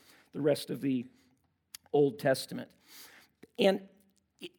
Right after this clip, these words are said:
it's, it seems to be as though these sons of God are, are trying to make imagers of themselves, kind of like Yahweh has done with Adam and Eve. He made imagers. <laughs> These sons of God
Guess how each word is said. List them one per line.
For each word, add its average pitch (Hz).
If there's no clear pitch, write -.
it's, -
it 175
seems 294
to 269
be 208
as 165
though 147
these 175
sons 208
of 214
God 170
are, 165
are 156
trying 220
to 233
make 196
imagers 151
of 135
themselves, -
kind 180
of 156
like 147
Yahweh 160
has 131
done 120
with 117
Adam 131
and 131
Eve. 123
He 214
made 170
imagers. -
<laughs> 147
These 185
sons 202
of 139
God 143